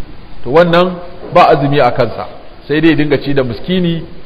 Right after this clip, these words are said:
gwargwadon azumin, tun da ya samu, sai har sai ya warke. In ya warke, sai ya ci gaba, in bai warke ba kuma, haka Allah ya halicce shi, to, haka za a, a abin nan da shi. Sannan na goma sha biyu,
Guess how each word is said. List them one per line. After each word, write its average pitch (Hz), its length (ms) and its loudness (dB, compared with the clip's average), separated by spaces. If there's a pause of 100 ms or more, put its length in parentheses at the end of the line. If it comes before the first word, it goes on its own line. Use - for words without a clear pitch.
(120)
gwargwadon 131 460 2
azumin, 131 340 -2
tun 143 160 -4
da 131 120 2
ya 151 120 2
samu, 156 200 2
sai 156 80 0
har 180 220 4
sai 185 100 4
ya 180 120 8
warke. 180 340 4 (640)
In 151 80 -6
ya 175 120 6
warke, 285 300 4
sai 165 120 0
ya 147 100 2
ci 143 100 -6
gaba, 123 220 0
in 175 80 -2
bai 170 100 4
warke 170 300 4
ba 165 100 0
kuma, 175 200 0
haka 180 200 2
Allah 170 180 4
ya 170 80 6
halicce 151 400 2
shi, 170 120 -4
to, 117 200 -2 (220)
haka 143 240 4
za 139 100 8
a, 113 400 0
a 110 140 2
abin 117 200 0
nan 104 140 -4
da 87 60 -6
shi. - 100 -8 (680)
Sannan 214 260 8
na 269 80 8
goma 285 280 8
sha 247 200 8
biyu, 202 320 4